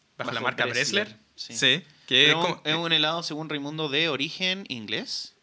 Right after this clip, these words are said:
Speaker 1: Eh, si no me equivoco, inglés. Debería, no sé, honestamente no sé. Me,
Speaker 2: Bueno, ya,
Speaker 1: me parece que
Speaker 2: digamos,
Speaker 1: inglés.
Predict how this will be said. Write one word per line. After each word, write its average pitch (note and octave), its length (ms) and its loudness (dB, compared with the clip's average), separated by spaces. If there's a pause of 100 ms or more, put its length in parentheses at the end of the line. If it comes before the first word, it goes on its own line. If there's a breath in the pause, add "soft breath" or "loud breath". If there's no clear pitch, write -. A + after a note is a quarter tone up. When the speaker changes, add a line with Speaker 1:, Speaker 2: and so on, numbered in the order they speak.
Speaker 1:
Eh, A#2+ 220 0
si - 160 0
no C#3 60 -4
me B3 80 -4
equivoco, C4+ 280 -10
inglés. C#4 300 -8
Debería, A#2+ 340 0
no - 260 -20
sé, - 180 0 (200)
honestamente C3 560 -10
no D3+ 120 -6
sé. A#2 260 0
Me, A2+ 60 -8
Speaker 2:
Bueno, A#2 220 -2
ya, G#2 200 -2
Speaker 1:
me C#3 140 2
parece C3 260 4
que E4 120 2
Speaker 2:
digamos, B3+ 100 4
Speaker 1:
inglés. A#2 240 -2